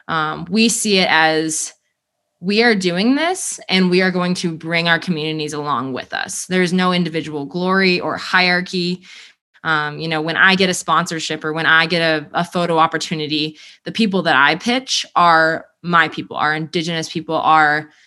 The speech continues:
Indigenous skiers or climbers or whoever else. I'm bringing my people along with me. And I know Connor feels the exact same way when he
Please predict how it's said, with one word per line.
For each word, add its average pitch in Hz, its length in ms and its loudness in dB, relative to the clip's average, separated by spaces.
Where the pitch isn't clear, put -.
Indigenous 185 440 0
skiers 180 520 0
or 156 100 -2
climbers 180 480 2
or 151 140 -2
whoever 156 420 -2
else. 196 420 0
I'm 190 160 2
bringing 208 240 0
my 180 120 0
people 165 280 -4
along 151 340 -2
with 147 220 -8
me. 208 80 0
And 202 80 2
I 180 60 2
know 160 160 -2
Connor 151 320 -2
feels 147 240 -10
the 160 80 -12
exact 143 400 -4
same 147 240 -8
way 143 240 -4
when 160 200 -6
he 143 540 -6